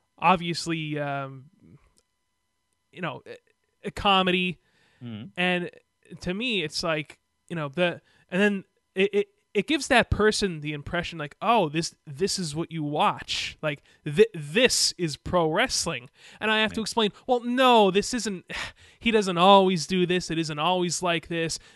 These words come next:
Speaker 1: This is ju-," you know, and, and you have to go into a whole big spiel about, uh,
Speaker 2: Justifying why you're
Speaker 1: <sighs> Right,
Speaker 2: watching this
Speaker 1: right.
Speaker 2: nonsense,
Speaker 1: I don't,
Speaker 2: right?
Speaker 1: I don't want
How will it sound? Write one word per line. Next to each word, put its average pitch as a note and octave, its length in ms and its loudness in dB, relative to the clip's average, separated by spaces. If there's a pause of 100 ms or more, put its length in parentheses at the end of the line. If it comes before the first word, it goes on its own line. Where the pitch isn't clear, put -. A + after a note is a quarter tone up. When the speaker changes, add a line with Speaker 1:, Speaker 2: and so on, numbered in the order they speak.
Speaker 1:
This E3 180 -6
is D3 160 -8
ju-," D#3 160 -4 (160)
you G3 120 -6
know, D3+ 80 -6
and, G3 260 -10
and G3+ 100 -4
you G3+ 60 -4
have A3 160 -4
to F3+ 80 -2
go G3+ 260 -2
into D#3 240 -8
a C#3 60 -10
whole G3+ 360 8
big D#3+ 300 0
spiel F#3 600 0
about, C3+ 540 -10 (160)
uh, - 40 -20 (100)
Speaker 2:
Justifying G2+ 960 -4 (260)
why G2+ 180 0
you're C#4+ 140 -2
Speaker 1:
<sighs> C#4+ 40 4
Right, A3 220 4
Speaker 2:
watching A#2+ 140 -10
this F#2 180 -16
Speaker 1:
right. A2 240 4
Speaker 2:
nonsense, - 180 -12
Speaker 1:
I C#4 140 8
don't, D#4+ 140 2
Speaker 2:
right? - 100 -14 (600)
Speaker 1:
I A3 120 0
don't C4 200 4
want F#3+ 580 0